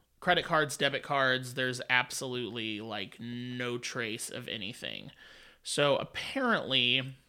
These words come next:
from what they were hearing from, hearing from family members, is this family had joined a cult on the internet.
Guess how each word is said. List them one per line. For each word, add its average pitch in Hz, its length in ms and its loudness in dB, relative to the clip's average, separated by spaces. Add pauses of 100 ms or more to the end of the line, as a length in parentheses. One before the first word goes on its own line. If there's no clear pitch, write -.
(800)
from 151 220 -2
what 165 100 0
they 180 80 0
were 156 140 2
hearing 151 280 0
from, 135 300 -6
hearing 185 380 2
from 131 180 -2
family 135 380 2
members, 120 420 -2
is 127 400 -2
this 160 220 0
family 127 720 0 (400)
had 131 300 0
joined 147 800 2 (100)
a 147 60 -2
cult 147 560 0
on 131 140 -2
the 123 160 -2
internet. 60 600 -10